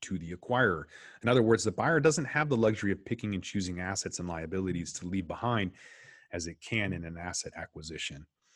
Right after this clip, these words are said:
So what it means to the cannabis acquirer, which is effectively forced into the structure, it needs to conduct a heightened due diligence to understand the full picture of the target's problems, which in a distressed scenario could be extensive. You have suppliers, service providers, landlords, taxes,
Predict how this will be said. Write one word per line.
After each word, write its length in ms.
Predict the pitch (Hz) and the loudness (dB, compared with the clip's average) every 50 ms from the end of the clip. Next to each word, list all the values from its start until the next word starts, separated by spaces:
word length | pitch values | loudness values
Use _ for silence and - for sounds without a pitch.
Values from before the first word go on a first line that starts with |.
| _ _ _ | _ _ _
So 100 | - - | 2 4
what 120 | 117 127 123 | 6 6 6
it 80 | 98 | 4
means 280 | 131 156 180 196 190 - | 4 4 4 4 4 2
to 100 | - 165 | 2 2
the 80 | 143 143 | 2 0
cannabis 360 | - 151 147 147 147 147 - | 0 0 0 0 0 -2 -4
acquirer, 500 | - - - 143 156 165 170 185 196 190 - _ _ - | -6 -2 2 4 6 6 6 4 2 0 -4 _ _ -4
which 160 | 107 98 95 | -4 -2 0
is 100 | 98 95 | -2 0
effectively 460 | 95 - 110 117 - 104 101 104 95 | 0 0 -2 -2 -2 -2 -2 -2 -2
forced 480 | 95 - - 110 113 113 110 - - - | -4 -2 0 0 2 2 0 -2 -6 -4
into 300 | 131 135 143 143 - 131 | -4 -2 -2 0 0 0
the 60 | 120 | 0
structure, 420 | - - 139 131 131 - - 143 139 | 0 2 2 0 2 2 0 0 0
it 80 | 139 - - - - _ | 0 -2 -10 -20 -16 _
needs 220 | - 101 117 117 120 | -2 0 0 0 0
to 100 | - 107 | -2 -4
conduct 400 | - - 101 90 104 101 98 - | -2 -2 -2 0 2 0 0 -2
a 80 | 90 | -6
heightened 440 | - - - 147 151 - - 135 123 | -8 -4 -2 -2 -2 -2 -4 -6 -2
due 120 | - 143 131 | 0 0 2
diligence 540 | 117 113 110 107 104 101 104 101 98 - | 4 4 4 4 4 2 0 -2 -2 -4
to 200 | - - - - | -10 -12 -10 -6
understand 540 | 110 117 120 123 - - - 107 101 95 90 | -4 -4 -2 -2 -4 -4 -2 -2 -2 -2 -2
the 40 | 87 | -4
full 260 | - - - 117 113 | -6 -2 0 0 0
picture 400 | 113 - 104 92 - - - 101 | 0 -2 -4 -4 -4 -4 -4 -4
of 120 | 85 85 82 | -4 -6 -10
the 100 | 85 87 | -14 -14
target's 420 | - - - 85 78 82 - - | -10 -8 -8 -8 -8 -10 -12 -16
problems, 680 | - - - 110 110 107 90 85 78 76 73 - - - - - - - - - - - - _ _ - | -8 -2 2 4 4 4 2 2 -2 -6 -8 -8 -8 -8 -12 -18 -20 -20 -20 -20 -20 -20 -20 _ _ 2
which 260 | 117 135 - - - - | 4 4 4 2 -2 -4
in 120 | 117 107 | -4 -4
a 60 | 95 | -2
distressed 400 | 87 92 85 - - 110 104 - | -2 -4 -2 2 2 2 4 4
scenario 340 | - 117 120 123 123 120 113 | 2 2 4 6 6 6 4
could 260 | 117 - - 113 90 | 4 2 -2 -2 -2
be 80 | 87 95 | -2 -2
extensive. 520 | 87 - - - 131 123 120 - 127 107 | -4 -4 -2 -2 0 0 0 0 0 2
You 80 | 98 95 | 2 0
have 80 | 90 | 0
suppliers, 680 | - - 92 - - - 104 107 107 104 104 101 95 - | -2 -4 -6 -6 -4 0 2 2 4 4 2 2 0 -2
service 320 | - - 104 98 101 - | -2 -2 -2 -2 -2 -4
providers, 500 | - - 101 98 101 98 98 101 95 95 | -8 -6 -2 0 2 2 2 0 -2 -4
landlords, 520 | 87 87 95 95 95 95 95 98 98 - | -4 -4 -4 -2 -2 0 -2 -2 -2 -4
taxes, 580 | - - - 92 95 - - - 92 90 90 - | -6 -6 -6 -6 -6 -6 -6 -4 -4 -4 -4 -6